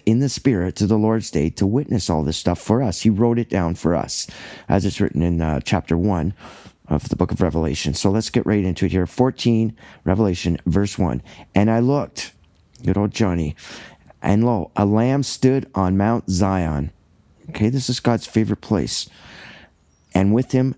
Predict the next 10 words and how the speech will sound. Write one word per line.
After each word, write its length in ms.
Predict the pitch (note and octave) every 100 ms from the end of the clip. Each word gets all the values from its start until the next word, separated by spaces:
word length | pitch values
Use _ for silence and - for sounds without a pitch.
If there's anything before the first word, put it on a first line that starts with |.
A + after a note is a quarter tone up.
| -
having 260 | F#2+ G#2 G2
a 60 |
hundred 280 | F2+ B2+ -
and 120 | G2+
forty-four 460 | - B2+ C3 B2 A2
thousand, 520 | - G2 G#2+ A#2+ B2
having 380 | G#2 G2 A#2+ A2
his 120 | E2
Father's 540 | - G2 A2 B2+ -
name 400 | G#2 F#2 F#2 A2